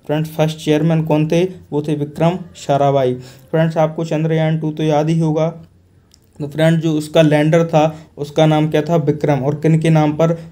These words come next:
विक्रम साराभाई के नाम पर उसका लैंडर का नाम था विक्रम। और अगर आपसे पूछ ले रोवर का नाम, तो रोवर का नाम था प्रागयान। कौन? प्रागयान। और लैंडर का विक्रम। चलिए फ्रेंड्स, इसी के साथ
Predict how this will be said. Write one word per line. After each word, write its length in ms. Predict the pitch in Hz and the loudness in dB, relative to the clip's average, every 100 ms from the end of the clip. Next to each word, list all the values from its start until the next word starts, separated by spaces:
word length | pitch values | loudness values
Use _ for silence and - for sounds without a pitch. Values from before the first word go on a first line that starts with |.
| - | -10
विक्रम 420 | 135 147 151 156 | -8 -4 -2 0
साराभाई 520 | 156 147 147 147 147 | 0 0 2 2 2
के 160 | 147 151 | 0 -2
नाम 240 | 147 139 | -2 -4
पर 340 | 147 160 170 - - | -4 -4 -4 -8 -14
उसका 300 | 147 - 151 | -14 -6 0
लैंडर 400 | 143 143 147 151 | 4 4 4 0
का 120 | 156 147 | -2 0
नाम 240 | 139 139 | 0 -2
था 340 | 156 156 165 - 127 | 2 2 2 -8 -8
विक्रम। 520 | 131 - 151 165 165 - - | -8 0 2 2 0 -12 -2
और 100 | 143 | 2
अगर 200 | 143 147 | 4 4
आपसे 260 | 147 147 156 | 2 0 -4
पूछ 280 | 156 151 | -4 -2
ले 100 | 160 | 0
रोवर 360 | 131 139 147 151 | 2 2 2 2
का 120 | 156 | 2
नाम, 300 | 160 170 170 - - | 2 2 0 -6 -6
तो 80 | 143 | 0
रोवर 300 | 143 143 147 | 2 4 2
का 120 | 147 | 0
नाम 180 | 147 143 | 0 -2
था 120 | 147 | -2
प्रागयान। 640 | 185 156 147 147 143 131 123 | -4 2 2 2 0 -2 -6
कौन? 320 | - 160 196 | 0 0 0
प्रागयान। 800 | 202 - 143 151 147 139 131 127 147 - 131 | -4 0 2 4 4 2 -2 -8 -14 -12 -2
और 200 | 135 131 | -2 0
लैंडर 320 | 139 139 147 | -2 -2 -4
का 180 | 160 180 | 0 0
विक्रम। 500 | 151 147 139 135 123 - - _ | 2 -2 0 -2 -2 -10 -20 _
चलिए 180 | 151 151 | -4 -4
फ्रेंड्स, 340 | 156 160 165 | -2 -2 -2
इसी 180 | 156 143 | -8 -10
के 140 | 147 143 | -4 -4
साथ 220 | 151 | -2